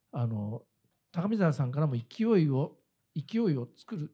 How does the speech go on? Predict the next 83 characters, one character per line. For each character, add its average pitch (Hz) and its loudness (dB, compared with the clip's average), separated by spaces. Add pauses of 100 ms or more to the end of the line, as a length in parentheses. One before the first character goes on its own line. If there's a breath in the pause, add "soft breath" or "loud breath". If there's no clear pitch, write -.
で 123 -12
し 107 -14
た - -20
っ - -20
け？ - -20
ま 196 2
あ、 156 2
逆 185 6
に 226 -4
言 240 -2
え - -
ば 156 2
こ - -2
っ 175 4
ち 240 -6
側、 262 2
こ 214 -2
ち 233 -8
ら 285 2
側 277 -2
の 330 -4
勢 160 -2
い 123 0
を 92 -10
作 - -18
る 110 -12
と 113 -16
い 104 -10
う 104 -12
こ 104 -16
と 101 -10
で、 95 -16 (420)
ま 165 -4
あ、 - -8
川 196 0
島 202 -4
さ 202 -2
ん 202 -4
か 226 -4
ら 220 4
は 160 -2 (280 loud breath)
逆 185 -2
に 233 -8
中 302 -4
国 302 -4
は 190 0
行 302 -4
動 339 -2
は 349 -4
変 269 -2
え 311 -6
な 311 -4
い 294 -8
か 240 -8
も 185 -4
し 165 -4
れ 165 -2
な 175 -2
い 175 -2
け 160 -4
れ 143 -4
ど 139 -8
も、 160 -4
時 147 -6
間 285 -6
軸 156 -6
を 160 -2
遅 - -12
ら 240 -4
せ 247 -8
る 240 -8
こ 233 -8
と 277 -8
は 202 -4
で 147 -4
き 139 -6
る 127 -6
か 123 -10
も 101 -14
し - -18
れ 123 -8
な 135 -4
い。 - -14